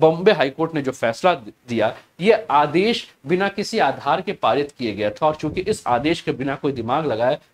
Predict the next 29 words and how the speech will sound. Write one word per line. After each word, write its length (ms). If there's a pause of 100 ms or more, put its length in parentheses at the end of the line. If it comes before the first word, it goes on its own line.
(100)
जारी 280
किया 240
गया 160
था, 180
इसलिए 380
इसे 320
अमान्य 480
जो 120
है 180 (380)
वो 280 (120)
माना 300 (180)
जा 200
सकता 340
है। 100 (260)
सुप्रीम 440
कोर्ट 260
के 80
द्वारा 260
जिला 260
पदर 260
के 100
आदेश 300
को 120
बरकरार 480
रखने 240
के 120
जो 120
उदाहरण 360
है 120